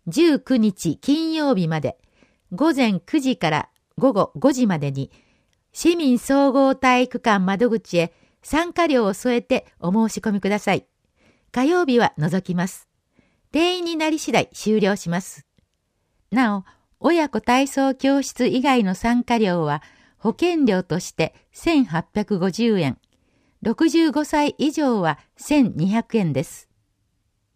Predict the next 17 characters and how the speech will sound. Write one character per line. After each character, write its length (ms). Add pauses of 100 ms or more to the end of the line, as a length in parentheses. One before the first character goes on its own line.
(360)
お 160
申 280
し 140
込 140
み、 240
お 100
問 260
い 60
合 100
わ 120
せ 160
は、 180 (480)
生 400
涯 220
学 220
習 320
課 240